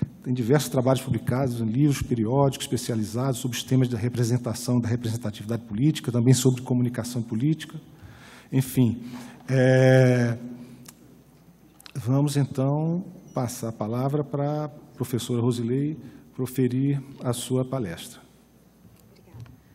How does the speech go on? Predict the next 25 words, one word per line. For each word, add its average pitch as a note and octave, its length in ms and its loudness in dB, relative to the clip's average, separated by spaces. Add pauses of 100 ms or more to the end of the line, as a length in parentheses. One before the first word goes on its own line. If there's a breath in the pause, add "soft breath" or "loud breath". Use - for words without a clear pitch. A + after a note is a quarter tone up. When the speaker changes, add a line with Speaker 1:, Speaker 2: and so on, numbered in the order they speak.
(140)
Speaker 2:
Bom, F#3+ 120 -14
boa F#3+ 260 -12
tarde G3 400 -14
a F#3+ 40 -16
todos G3 420 -12
e F#3+ 40 -12
a F3 80 -12
todas. A3 680 -14
É G#3 40 -10
um G3+ 120 -10
prazer G3 420 -4
enorme G#3 480 0
estar F3 320 -6
aqui. G3 480 -6
Eu G3+ 140 0
agradeço G3+ 760 2
ao G3 140 2
senador F#3 840 2
Wellington F#3+ 840 6
Fagundes F3+ 580 2
e G3 80 4
ao F3+ 80 4
senador F3+ 720 0
Cristóvão G3 580 0
Buarque. F3+ 600 -4